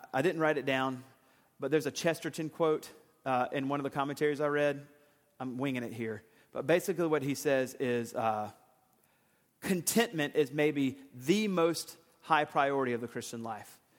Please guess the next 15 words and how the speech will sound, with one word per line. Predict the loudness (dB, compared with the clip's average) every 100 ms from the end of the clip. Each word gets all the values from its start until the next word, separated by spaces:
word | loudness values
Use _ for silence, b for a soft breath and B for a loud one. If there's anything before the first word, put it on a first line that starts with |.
| b b b
And | -10 -4
Christians | -2 -2 -4 -6
should | -6 0
not | 0 2
be | -2
ones | 0 -2 -4
who | -8
complain | -8 -8 -4 -2 -2
and | -2
argue | -2 -2 -4 -8 -10 b b
about | -2 -2 -2
things | -6 -6
all | -6
the | -6
time, | -8 -8 -10